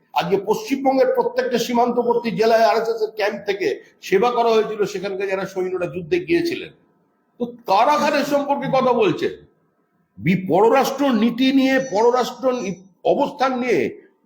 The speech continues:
ডক্টর মনমোহন সিং পর্যন্ত কংগ্রেস, বিজেপি কিংবা কংগ্রেস জনসংঘের মধ্যে ঐক্যমত্য ছিল। উত্তর পূর্বাঞ্চল বা উত্তর পূর্ব ভারতের সমস্যা নিয়ে, এই মেঘালয়, নাগাল্যান্ড, মণিপুর,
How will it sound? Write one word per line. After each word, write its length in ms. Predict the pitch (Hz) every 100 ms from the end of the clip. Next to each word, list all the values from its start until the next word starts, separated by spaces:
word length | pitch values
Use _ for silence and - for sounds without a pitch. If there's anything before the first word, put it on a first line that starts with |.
| -
ডক্টর 360 | 170 180 240 233
মনমোহন 520 | 196 233 262 277 277
সিং 220 | 262 240
পর্যন্ত 440 | 240 240 247 233
কংগ্রেস, 680 | 233 - 208 233 240 240 - -
বিজেপি 380 | 214 233 196 220
কিংবা 260 | 196 202 214
কংগ্রেস 380 | 208 214 220 202
জনসংঘের 580 | 156 202 202 214 220 208
মধ্যে 360 | 196 196 202 190
ঐক্যমত্য 640 | 170 175 - 196 190 - 185
ছিল। 200 | - 175 165 123 - _ _ _ _
উত্তর 420 | 214 220 - 254 - - - _ _ -
পূর্বাঞ্চল 720 | 190 175 240 233 202 226 196
বা 80 | 175
উত্তর 380 | 185 180 - 247
পূর্ব 340 | - 233 208 190
ভারতের 400 | 185 214 214 214
সমস্যা 560 | - 196 254 240 233
নিয়ে, 200 | 196 160
এই 320 | 127 107 139 156
মেঘালয়, 760 | 175 202 220 208 185 170 143 131
নাগাল্যান্ড, 760 | 190 208 208 190 175 156 147
মণিপুর, 480 | 208 226 - 190 156